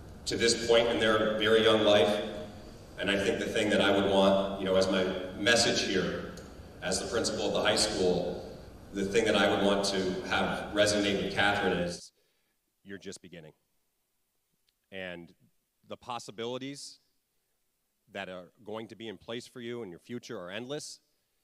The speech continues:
And this is Catherine's day, but we also have some members of our student body here. An example that you see walking down the halls that you can accomplish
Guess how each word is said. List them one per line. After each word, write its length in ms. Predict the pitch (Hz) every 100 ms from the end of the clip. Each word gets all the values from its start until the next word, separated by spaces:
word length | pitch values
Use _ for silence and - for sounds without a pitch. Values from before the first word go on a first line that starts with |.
| _ _ _ _ _ _ 101
And 160 | 98
this 160 | 110 131
is 100 | -
Catherine's 500 | 127 117 131 117 92
day, 180 | 110 120
but 140 | 101
we 140 | 104
also 320 | 104 117 127 107
have 260 | 110 107
some 180 | - 98
members 300 | 104 104 101
of 80 | 95
our 80 | 92
student 340 | - 101 92
body 280 | 95 101 92
here. 240 | 90 73 _ _ _ _ _ _ _ _ _ _ _ _ _ _ _ _ _ _ _ _ _ _ _ _ _ _ _ _ _ _
An 340 | 123 120 120 117
example 640 | 117 107 101 117 117 120 104
that 140 | 104
you 120 | 107
see 300 | - - 117
walking 440 | 101 104 104 107 95
down 220 | 98 98
the 100 | 90
halls 600 | 107 95 87 78 - - _ _ _ _ 92
that 140 | 90
you 180 | 101 107
can 160 | 113
accomplish 680 | 98 - 95 92 87 -